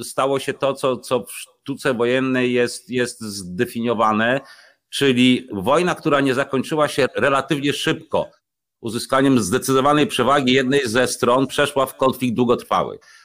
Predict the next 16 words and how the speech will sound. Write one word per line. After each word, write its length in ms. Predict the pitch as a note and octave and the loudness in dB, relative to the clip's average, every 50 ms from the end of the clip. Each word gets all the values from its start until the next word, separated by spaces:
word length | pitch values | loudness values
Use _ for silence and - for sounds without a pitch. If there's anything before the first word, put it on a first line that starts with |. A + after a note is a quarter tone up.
| _ _ | _ _
Czyli 240 | - A2 A2+ - - | -6 -4 -4 0 0
obie 260 | C#3 D3 D3+ D#3+ D3+ | 0 2 2 2 2
strony 360 | - - D3+ D#3 D3 D#3 C#3 | 2 2 2 2 4 4 2
zbudowały 580 | A2 A2+ C3+ C#3 - C3+ A#2 B2+ C#3+ D3 D3 C#3+ | 2 2 2 2 2 2 4 4 4 4 4 4
na 160 | C3+ C3 B2 | 2 2 0
tyle 240 | - D#3+ D3 C#3 B2+ | 0 2 2 2 2
duże 300 | F#2+ C#3+ C3+ C3 D3 C3 | 2 2 2 2 0 2
zdolności, 840 | A2 A#2+ B2+ B2 A#2+ A#2+ A#2 A2+ - - - A#2+ B2 C#3 D3+ - - - - _ _ _ _ - | 2 2 2 2 4 2 2 0 -2 -4 0 0 0 0 0 -6 -14 -20 -20 _ _ _ _ -6
że 240 | F#2 G2+ B2 B2 | 0 2 2 2
żadna 380 | A#2+ - D#3 D3+ B2+ C#3 C#3 C3 | 4 2 2 2 2 2 0 0
z 100 | G#2+ A2 | 2 2
nich 280 | A#2+ C3 C#3+ C3+ - - | 2 2 2 2 2 2
nie 100 | C3+ C#3+ | 2 4
jest 200 | D3 C#3+ C#3+ - | 4 2 0 -2
w 60 | - | -4
stanie 400 | - - C#3+ C3+ C#3 C#3 C#3+ | -2 0 0 0 2 2 0